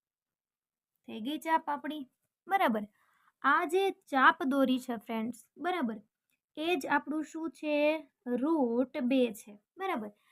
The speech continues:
જે આપણને કીધું હતું કે ભાઈ સંખ્યા રેખા ઉપર દર્શાવવાનું, તો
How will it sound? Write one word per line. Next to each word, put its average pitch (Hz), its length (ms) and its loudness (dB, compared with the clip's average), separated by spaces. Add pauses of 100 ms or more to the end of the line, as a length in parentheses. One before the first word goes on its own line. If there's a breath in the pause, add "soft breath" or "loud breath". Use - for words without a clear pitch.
(160 soft breath)
જે 247 260 -2
આપણને 262 400 0
કીધું 269 320 0
હતું 320 340 2
કે 233 140 -2
ભાઈ 240 180 2
સંખ્યા 262 440 4
રેખા 262 260 2
ઉપર 254 240 -2
દર્શાવવાનું, 269 580 4
તો - 60 -10